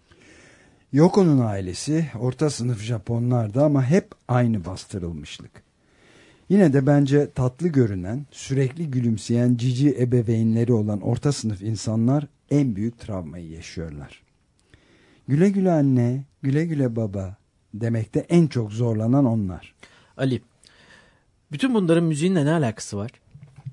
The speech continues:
Speaker 1: Sanat acıyı ifade etmenin bir yolu sadece. Yoko'nun bu kadar alışılmadık işler yapmasının sebebi onun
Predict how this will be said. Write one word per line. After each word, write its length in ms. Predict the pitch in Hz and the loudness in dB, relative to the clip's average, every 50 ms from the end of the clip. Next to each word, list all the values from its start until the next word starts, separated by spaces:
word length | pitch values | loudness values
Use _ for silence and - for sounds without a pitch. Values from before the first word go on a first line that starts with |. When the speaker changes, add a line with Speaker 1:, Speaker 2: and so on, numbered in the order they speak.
| _ _ _ _ _ _ _ _ _ _ _ _ - - _ - - - - - - _ - | _ _ _ _ _ _ _ _ _ _ _ _ -20 -20 _ -20 -20 -20 -20 -20 -20 _ -8
Speaker 1:
Sanat 520 | - 131 139 147 160 185 185 - - - - | -4 0 0 2 2 0 0 -4 -12 -16 -6
acıyı 400 | - 135 139 131 131 151 175 185 | -2 -2 -2 0 0 0 2 2
ifade 400 | 160 127 131 135 135 139 147 151 | 0 2 2 2 2 4 4 4
etmenin 420 | 135 139 113 127 139 160 165 147 135 | 2 2 2 2 2 4 2 4 4
bir 120 | 147 139 | 4 4
yolu 420 | 131 123 123 123 123 135 127 92 - - | 4 4 4 4 4 4 2 2 0 -8
sadece. 680 | _ - - 98 92 92 82 90 90 - - 71 - _ _ _ _ _ _ _ _ _ _ - | _ -8 -6 -6 -6 -6 -8 -10 -12 -12 -14 -20 -20 _ _ _ _ _ _ _ _ _ _ -8
Yoko'nun 640 | 104 110 131 151 147 - 160 147 147 139 135 135 139 | -2 2 4 4 4 4 2 4 4 4 4 2 2
bu 80 | 175 | 2
kadar 280 | 175 180 151 135 131 123 | 2 2 4 4 2 0
alışılmadık 800 | - - 117 123 120 - - 156 156 147 135 117 101 104 - 101 | 0 0 -2 -2 -2 0 2 2 4 4 4 2 0 -4 -10 -10
işler 320 | - - - 120 113 110 | -12 -6 -2 -2 0 0
yapmasının 640 | 110 110 113 - - 107 113 - - 113 117 113 | 0 -2 -2 -4 -4 -4 -4 -4 -2 -2 -2 -2
sebebi 520 | 101 - 117 113 104 104 104 104 135 170 - _ _ _ _ _ _ | -2 -4 -6 -6 -6 -6 -4 -2 -4 -4 -4 _ _ _ _ _ _
onun 380 | - 117 127 139 160 175 170 | -6 -2 0 2 2 0 -2